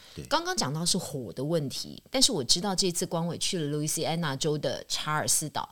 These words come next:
Speaker 2: 当然看到的是水的问题。
Speaker 1: 嗯哼。
Speaker 2: 这个水的问题其实对他们的家户影响是更大的。
Speaker 1: 是，没有问-，没有错。我们去到的这个查尔斯岛，它所谓的水的问题，就是因为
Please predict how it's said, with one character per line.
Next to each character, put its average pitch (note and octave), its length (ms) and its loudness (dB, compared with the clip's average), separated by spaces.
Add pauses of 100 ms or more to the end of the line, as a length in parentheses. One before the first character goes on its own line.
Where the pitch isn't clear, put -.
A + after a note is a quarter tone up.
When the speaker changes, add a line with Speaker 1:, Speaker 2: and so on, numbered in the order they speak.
(500)
Speaker 2:
当 D4+ 180 4
然 A3 180 2
看 G3 220 -2
到 E3 160 0
的 B2+ 100 -6
是 E3 240 2 (140)
水 - 500 8
的 C3+ 140 -4
问 D3+ 240 -2
题。 B2 220 -8
Speaker 1:
嗯 F#2 180 -2
哼。 F2+ 140 -4
Speaker 2:
这 D#4+ 80 2
个 D4 80 0
水 D3 280 4
的 D3 120 -2
问 F#3 180 0
题 D3+ 180 -6
其 - 160 2
实 D#3 120 -2
对 F3+ 200 -2
他 E3 120 -4
们 F3 80 0
的 E3 100 -2
家 D#3 240 2
户 F#3+ 240 0
影 C#3+ 180 -2
响 - 200 -2
是 - 100 2
更 B2 260 -4
大 - 300 -2
的。 - 100 -12 (200)
Speaker 1:
是， A2 240 4
没 G2 120 4
有 C#3 120 6
问-， G#2 260 0
没 C#3+ 160 6
有 C3 80 8
错。 G2 300 0
我 G2 40 0
们 G#2+ 160 2
去 F3 200 2
到 E3 160 6
的 B2 100 4
这 C3+ 160 2
个 A2+ 80 2
查 - 280 -2
尔 A#2+ 200 4
斯 - 180 -2
岛， F#2 120 0
它 C3+ 200 0
所 - 520 -2
谓 A3+ 120 8
的 E3+ 80 4
水 A2+ 200 2
的 F2+ 80 0
问 B2+ 180 4
题， F#2 140 0
就 A#2+ 100 -4
是 B2 160 0
因 A#2+ 140 -2
为 B2 180 2